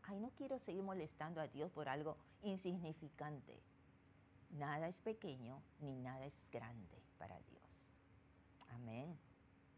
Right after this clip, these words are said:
Su entendimiento es inescrutable, nadie lo puede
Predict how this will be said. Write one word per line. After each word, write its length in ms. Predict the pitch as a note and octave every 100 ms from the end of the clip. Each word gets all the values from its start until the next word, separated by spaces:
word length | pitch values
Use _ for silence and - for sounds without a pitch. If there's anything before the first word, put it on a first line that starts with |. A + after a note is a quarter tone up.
| - - - -
Su 220 | - C#4+
entendimiento 1300 | C#4+ E4+ C#4 C4 C4 B3+ C#4+ F4 F#4+ G#4 A4 A4 - -
es 280 | A3+ A#3+ -
inescrutable, 1400 | A#3 A3 G#3 B3 - - D4 C#4+ - A#3 A#3 A3 C#3+ G2+ D#3
nadie 480 | G#3+ C4 - B3+ B3+
lo 160 | A#3 F#3+
puede 580 | - G3+ G#3+ G#3 G3+